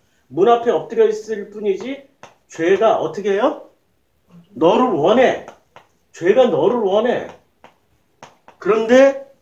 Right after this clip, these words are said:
너는 죄를, 네 번째, 원하지만 너는, 우리는, 그러니까 너는이 우리잖아요. 우리는 죄를 어떻게 하면 돼요? 죄를 다스리면 죄가 돼요?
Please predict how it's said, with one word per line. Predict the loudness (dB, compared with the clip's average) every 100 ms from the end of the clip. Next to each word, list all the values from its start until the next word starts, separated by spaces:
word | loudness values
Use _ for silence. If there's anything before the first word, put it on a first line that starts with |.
| _ _ _ _
너는 | 2 4 4 2
죄를, | 2 0 2 -2 -4 -14 _ -20 _
네 | -2 0
번째, | 2 0 -2 -4 -4 -6 -20 _ -18
원하지만 | -4 0 2 2 0 0 0 -4 -14
너는, | -12 -2 0 2 0 -4 -12 _ _ _ _ -20 _ _ -20 _ _ _
우리는, | -4 -2 2 2 0
그러니까 | -4 -2 0
너는이 | 2 2 0 -2
우리잖아요. | -4 -4 -2 -2 -2 -4
우리는 | -4 -4 -2 -4 -6 -20 _ _
죄를 | -2 2 2 0
어떻게 | -2 -2 -4
하면 | -4
돼요? | -4 -4 -6 -10 _ -20 -20 _ _
죄를 | -4 -2 0 -2 -4 -12 -20 -16 -12
다스리면 | -4 -4 -4 -8 -2 2 2
죄가 | 2 0 0 -2
돼요? | -4 2 4 4 4 2 0